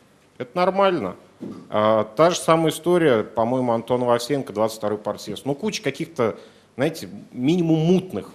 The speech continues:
можно их так назвать, разрешений на строительство и всякие действия от ваших предшественников, за которые тогда отвечать придется уже вам. Потому что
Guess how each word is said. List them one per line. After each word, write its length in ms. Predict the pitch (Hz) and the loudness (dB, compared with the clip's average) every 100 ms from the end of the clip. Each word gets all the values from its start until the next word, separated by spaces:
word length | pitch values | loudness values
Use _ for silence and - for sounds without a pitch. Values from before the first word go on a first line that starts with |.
| - | -10
можно 280 | 101 110 104 | -6 -4 -4
их 100 | 107 | -4
так 220 | 113 - | -2 -2
назвать, 440 | 101 98 139 165 - | -4 0 0 2 0
разрешений 640 | 113 110 120 - 135 107 | -4 -4 -4 0 0 0
на 100 | 101 | -4
строительство 600 | - 117 170 175 - - | -2 0 2 -2 -10 -10
и 40 | 95 | -8
всякие 360 | 135 131 113 | -6 -6 -8
действия 580 | 98 175 185 - 98 80 - - | -4 -4 -4 -4 -6 -6 -14 -12
от 160 | 101 127 | -4 2
ваших 240 | 143 - | 2 0
предшественников, 680 | 123 117 185 190 - 120 101 | -6 -2 0 0 -2 -4 -4
за 100 | 101 | -8
которые 360 | 104 98 170 160 | -8 -4 -2 -2
тогда 240 | 104 104 | -2 -2
отвечать 420 | 135 101 - 120 | -4 -4 -6 -6
придется 400 | - 90 120 - | -8 -8 -6 -6
уже 160 | 101 113 | -2 2
вам. 260 | 120 120 - | 4 2 0
Потому 300 | - 101 113 | -6 -4 -4
что 240 | - | -6